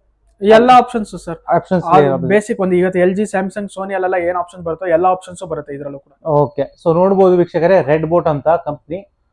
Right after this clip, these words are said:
Speaker 2: ಅಲ್ಲಿ ನೋಡ್ಬೋದು ಅದೇ ರೀತಿ ಇದೆ. ಇದು ಫಿಫ್ಟಿ ಫೈವ್ ಇಂಚಸ್.
Speaker 1: ಫಿಫ್ಟಿ ಫೈವ್ ಇಂಚಸ್ ಸರ್.
Speaker 2: ಸರ್, ನೆಕ್ಸ್ಟ್ ಇದು ಪ್ರೈಸ್ ಹೇಳಿಲ್ಲ ನೀವು.
Speaker 1: ಇದು ನಿಮ್ಗೆ ತರ್ಟಿ ಸಿಕ್ಸ್ ಫೈವ್ ಹಂಡ್ರೆಡ್ ಆಗುತ್ತೆ ಸರ್.
Speaker 2: ತರ್ಟಿ ಸಿಕ್ಸ್ ಫೈವ್ ಹಂಡ್ರೆಡ್, ಮೂವತ್ತಾರು ಸಾವಿರದ ಐದ್ನೂರು ರೂಪಾಯಿ.
Speaker 1: ಹಾ.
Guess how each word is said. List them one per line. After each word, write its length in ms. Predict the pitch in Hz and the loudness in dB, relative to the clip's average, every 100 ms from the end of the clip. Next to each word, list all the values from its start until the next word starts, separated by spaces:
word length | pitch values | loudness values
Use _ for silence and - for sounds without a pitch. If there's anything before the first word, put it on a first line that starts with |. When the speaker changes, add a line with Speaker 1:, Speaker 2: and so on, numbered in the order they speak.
| _ _ | _ _
Speaker 2:
ಅಲ್ಲಿ 180 | 156 151 | -2 0
ನೋಡ್ಬೋದು 480 | 165 170 160 156 175 | 2 2 4 4 2
ಅದೇ 320 | 147 139 170 | 0 2 4
ರೀತಿ 240 | 170 165 156 | 4 2 -2
ಇದೆ. 160 | 170 196 | -2 0
ಇದು 120 | 185 | 0
ಫಿಫ್ಟಿ 280 | - - 202 | 0 -4 -4
ಫೈವ್ 200 | - 170 | 0 -2
ಇಂಚಸ್. 160 | 147 | -2
Speaker 1:
ಫಿಫ್ಟಿ 240 | 180 185 - | -4 -2 -2
ಫೈವ್ 180 | - 170 | -2 -4
ಇಂಚಸ್ 220 | 151 147 | -6 -16
ಸರ್. 120 | 151 _ | -20 _
Speaker 2:
ಸರ್, 120 | 196 | 2
ನೆಕ್ಸ್ಟ್ 280 | 165 170 - 226 _ _ _ - | 4 0 -4 -6 _ _ _ -4
ಇದು 200 | 214 220 | 0 4
ಪ್ರೈಸ್ 200 | 226 247 | 6 6
ಹೇಳಿಲ್ಲ 300 | 202 175 151 | 6 4 2
ನೀವು. 140 | 131 196 | 0 0
Speaker 1:
ಇದು 140 | 226 | 2
ನಿಮ್ಗೆ 420 | 233 214 214 208 | 2 2 0 0
ತರ್ಟಿ 380 | 208 208 208 233 | 2 0 0 -4
ಸಿಕ್ಸ್ 280 | 247 226 - | -4 -8 -2
ಫೈವ್ 160 | 196 | 2
ಹಂಡ್ರೆಡ್ 200 | 185 185 | 2 2
ಆಗುತ್ತೆ 240 | 160 156 - | 0 -2 -10
ಸರ್. 120 | 160 - _ _ - | -16 -16 _ _ 0
Speaker 2:
ತರ್ಟಿ 220 | 175 220 | 4 4
ಸಿಕ್ಸ್ 260 | 214 247 _ | 2 -4 _
ಫೈವ್ 180 | 180 160 | 2 4
ಹಂಡ್ರೆಡ್, 260 | 139 120 - - | 0 -2 -6 -4
ಮೂವತ್ತಾರು 380 | 160 185 185 180 | -2 2 2 2
ಸಾವಿರದ 240 | 185 165 202 | 2 2 2
ಐದ್ನೂರು 360 | 156 147 147 | 2 0 0
ರೂಪಾಯಿ. 240 | 131 131 156 | 0 -2 -4
Speaker 1:
ಹಾ. 240 | 156 _ | -10 _